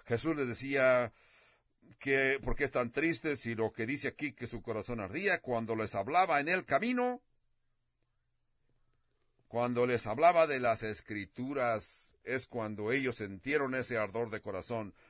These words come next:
cuando Jesús les hablaba de las Escrituras. Esto es bien importante reconocer. ¿Qué quiere decir esto? De que tú, si escudriñas las Escrituras, vas a llegar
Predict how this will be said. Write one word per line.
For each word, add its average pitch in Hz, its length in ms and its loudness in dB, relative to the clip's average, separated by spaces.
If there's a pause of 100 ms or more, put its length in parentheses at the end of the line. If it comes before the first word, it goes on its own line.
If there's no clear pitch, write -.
(120)
cuando 110 340 -2
Jesús 123 320 -4
les 135 160 -4
hablaba 123 320 2
de 110 140 -2
las 175 540 2 (420)
Escrituras. 92 1300 -6 (340)
Esto 151 240 -2
es 170 100 -2
bien 196 200 2
importante 214 580 2
reconocer. 185 560 0 (720)
¿Qué - 140 0
quiere 208 200 0
decir 196 260 -2
esto? 208 380 -4 (800)
De 127 260 0
que 117 160 -2
tú, 135 500 0 (640)
si 127 720 -6 (400)
escudriñas 131 960 -4
las 101 160 -8
Escrituras, 208 800 0 (400)
vas 139 260 0
a 120 300 2
llegar 135 500 0